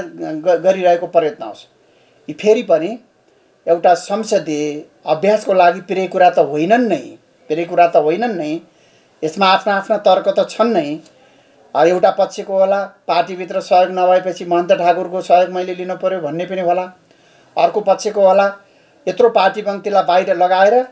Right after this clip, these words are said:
लोकतन्त्र र संविधानमाथि नै चुनौती दिने अवस्था पैदा भइसकेपछि अवश्य पनि लोकतन्त्र र संविधानको रक्षाका लागि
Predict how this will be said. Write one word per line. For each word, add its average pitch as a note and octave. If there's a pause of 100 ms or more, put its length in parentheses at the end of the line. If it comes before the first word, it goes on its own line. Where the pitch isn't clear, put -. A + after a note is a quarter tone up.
(520)
लोकतन्त्र G3+
र G3+
संविधानमाथि F#3+
नै G#3+
चुनौती G3+
दिने G3
अवस्था F#3
पैदा F3+
भइसकेपछि F3 (400)
अवश्य A#3
पनि F3+
लोकतन्त्र F#3+
र F#3+
संविधानको F#3
रक्षाका F3
लागि F3